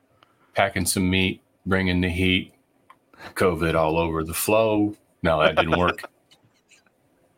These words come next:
Speaker 2: The grossest thing ever, and then we're wrapping this up, I swear, is when you read those reports about how they, they test our shit.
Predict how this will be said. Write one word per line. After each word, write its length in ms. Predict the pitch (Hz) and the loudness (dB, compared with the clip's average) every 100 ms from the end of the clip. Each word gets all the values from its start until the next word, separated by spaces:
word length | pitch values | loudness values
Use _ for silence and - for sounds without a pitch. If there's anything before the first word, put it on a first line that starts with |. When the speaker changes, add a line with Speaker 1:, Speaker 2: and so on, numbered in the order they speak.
| _ _ _ - - - - - - - | _ _ _ -18 -14 -10 -10 -10 -10 2
Speaker 2:
The 180 | 160 147 | 4 4
grossest 640 | - 139 160 190 196 - | 4 6 6 4 0 2
thing 180 | 143 131 | 2 4
ever, 240 | 123 104 | 4 4
and 120 | 101 | 4
then 100 | 107 | 4
we're 100 | 104 | 4
wrapping 340 | 95 90 85 82 | 6 4 4 0
this 180 | 76 85 | -2 -2
up, 120 | 80 | -4
I 80 | 85 | -6
swear, 360 | - 95 - 92 _ _ _ - | -6 -6 -6 -10 _ _ _ -6
is 200 | 120 110 | -2 2
when 140 | 123 | 4
you 140 | 123 110 | 4 4
read 240 | 110 120 | 4 4
those 300 | 117 107 95 | 4 2 2
reports 500 | 95 - 107 98 95 | -2 2 4 4 2
about 400 | 92 87 87 85 | 0 4 4 2
how 280 | - 92 90 | 2 2 4
they, 280 | 87 87 82 - - | 2 2 0 -4 -4
they 120 | 85 | -4
test 420 | - 107 95 98 | 0 2 2 2
our 140 | 85 78 | 0 0
shit. 480 | - 95 95 - | 2 2 2 0